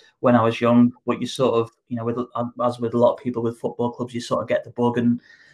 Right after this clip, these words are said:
and it's been a big part of my life, really. So, you know, I'm glad that he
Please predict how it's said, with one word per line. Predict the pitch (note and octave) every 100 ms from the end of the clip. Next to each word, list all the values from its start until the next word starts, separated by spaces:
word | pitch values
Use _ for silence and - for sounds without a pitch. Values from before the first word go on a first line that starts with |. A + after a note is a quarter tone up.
| - _ _
and | B2 A#2+
it's | -
been | B2
a | A#2
big | A#2 A2+
part | - B2
of | B2
my |
life, | A2+ A#2+ C#3+
really. | D3 A#2+ A#2+
So, | A#2+ B2 B2 - -
you | A#2+
know, |
I'm | A#2+
glad | B2 A#2+ A#2+
that | A#2+ A#2+ -
he | - B2+ B2+ -